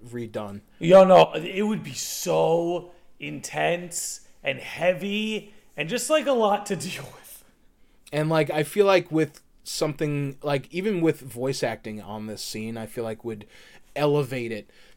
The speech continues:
Speaker 1: to way more. Like, I mean, obviously you can, you know, you feel the tension, you feel the urgency, you feel,
Speaker 2: It'll
Speaker 1: like,
Speaker 2: be a tall order
Speaker 1: you know,
Speaker 2: for Sid's voice actor. Like, I wanna hear a man whose dreams are dying
Speaker 1: What in
Speaker 2: before his
Speaker 1: tarnation?
Speaker 2: eyes.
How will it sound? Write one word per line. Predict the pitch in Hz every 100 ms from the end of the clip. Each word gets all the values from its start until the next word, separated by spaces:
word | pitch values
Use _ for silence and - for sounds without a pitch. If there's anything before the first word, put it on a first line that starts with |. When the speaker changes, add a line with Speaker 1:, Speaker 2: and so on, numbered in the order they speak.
| -
Speaker 1:
to | 147
way |
more. | 147 147 170
Like, | 175
I | 196
mean, | 196 190
obviously | 196 196 185 185
you | 165 160
can, | 156 147
you | 143
know, | 143 147 143 135
you | 135
feel | 123 147 143
the | 131
tension, | - 131 - 135 127
you |
feel | 117 135
the | 131 127
urgency, | 123 120 120 110 127
you | 117 113
feel, | - 127 127
Speaker 2:
It'll | 123
Speaker 1:
like, | 226
Speaker 2:
be | 254
a | 196
tall | - 185 196 175
order | 185 175
Speaker 1:
you |
know, | -
Speaker 2:
for | 143
Sid's | - 160 147 117
voice | 127 120 -
actor. | 131 120 - 127
Like, | 131 147
I | 170 196
wanna | 247 240 196
hear | 131 202 196
a | 160
man | 156 165 170 170 151
whose | 135 147 120
dreams | - 151 160 156 143
are | 151 143 127 - _
dying | 180 160 175 175 165 147 143 139 - - 107
Speaker 1:
What | 143 196
in | 170
Speaker 2:
before | 165 175 151
his | 143 135
Speaker 1:
tarnation? | 131
Speaker 2:
eyes. | 123 113 113 113 - -